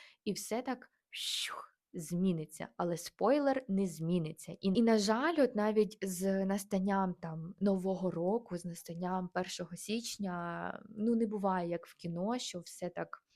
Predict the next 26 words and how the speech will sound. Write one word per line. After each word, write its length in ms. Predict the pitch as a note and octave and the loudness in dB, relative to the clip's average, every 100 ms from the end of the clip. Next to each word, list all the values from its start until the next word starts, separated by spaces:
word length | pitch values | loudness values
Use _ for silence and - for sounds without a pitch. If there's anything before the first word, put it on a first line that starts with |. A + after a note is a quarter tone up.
| _ _ _ _ _ _ _ - - | _ _ _ _ _ _ _ -10 -4
а, 260 | F#3+ F#3 | 0 0
магічним 640 | F#3 F#3+ A#3 A3+ F3+ F3 E3 | 2 0 0 -4 -6 -6 -6
чином 380 | - F#3+ F3 E3+ | -2 0 0 -2
змінюється 560 | F#3 G3 G3 F3+ F3+ | 0 2 2 0 -2
на 100 | E3+ | -8
к-, 260 | E3 - - | -8 -12 -8
на 120 | F#3 | -4
краще. 640 | F3+ - G3 C4+ C4+ - F#3 | -4 -4 -4 -4 -4 -2 0
У 40 | |
нас 160 | F3+ F#3 | 0 -2
таке 220 | F#3 F3+ | -6 -8
все 240 | - F3+ - - - | -6 -6 -6 -12 -6
нове 240 | F#3+ F3 F#3+ | -2 2 2
життя, 600 | F3 E3+ - G3+ A#3+ B3 | 0 -4 -4 0 0 0
і 80 | F#3+ | -2
ми 120 | F3 | -2
такі 380 | E3 - F3 E3+ | -4 -12 -10 -8
і 220 | F3+ F#3 | -8 -8
багаті, 540 | E3 - A#3 C4+ C4+ A3+ | -8 -6 -4 -4 -4 -6
і 200 | - F3+ | -4 -6
успішні, 840 | F3 - - B3 - - G3 G3+ | -6 -10 -10 -8 -6 -4 -4 -4
і 320 | F#3+ F3+ F3 | -4 -4 -4
проявлені, 880 | - F3 F3 G3 A#3+ G3 G3+ G3 G3 | -6 -8 -4 -4 -4 -4 -4 -2 -4
і 140 | - | -4
все 180 | - F3+ | -8 -10
таке. 520 | F3 - C4 D4 B3+ | -10 -6 -4 -2 -4